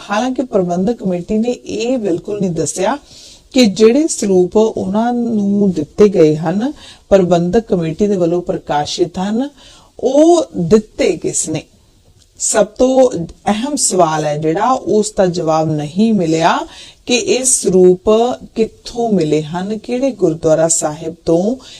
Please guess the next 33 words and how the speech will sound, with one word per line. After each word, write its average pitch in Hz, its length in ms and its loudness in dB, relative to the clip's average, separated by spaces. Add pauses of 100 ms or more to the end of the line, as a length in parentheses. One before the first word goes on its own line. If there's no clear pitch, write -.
(140)
ਇਹ 220 140 0
ਸਰੂਪ 180 400 2
ਦਿੱਤੇ 160 340 2
ਗਏ 170 240 2
ਹਨ। 175 260 -4
ਸ਼੍ਰੋਮਣੀ 170 420 -4
ਕ-, - 140 -8
ਗੁਰਦੁਆਰਾ 151 680 -2
ਪ੍ਰਬੰਧਕ 151 500 -4
ਕਮੇਟੀ 170 580 -2 (480)
ਹੈੱਡਕੁਆਟਰ 151 720 0
ਦੇ 190 160 0
ਵੱਲੋਂ 160 580 -2
ਜਾਂ 160 280 -2
ਫਿਰ, 202 460 -2
ਅ, - 680 -2
ਬੰਗਾ 175 440 0
ਦੇ 196 120 0
ਵਿੱਚ 170 220 0
ਇਤਿਹਾਸਿਕ 160 560 -6
ਗੁਰਦੁਆਰਾ 147 480 -2
ਚਰਨ 190 420 -2
ਕਮਲ 160 340 -4
ਸਾਹਿਬ 156 520 -6
ਵੀ 156 160 -2
ਹੈ, 160 360 -4
ਉਹ, 170 180 0 (140)
ਉਸ 180 420 0
ਪ੍ਰਬੰਧਕ 160 500 -4
ਕਮੇਟੀ 160 420 -6
ਨੇ 175 140 -6
ਦਿੱਤੇ 160 380 -6
ਹਨ। 196 380 -8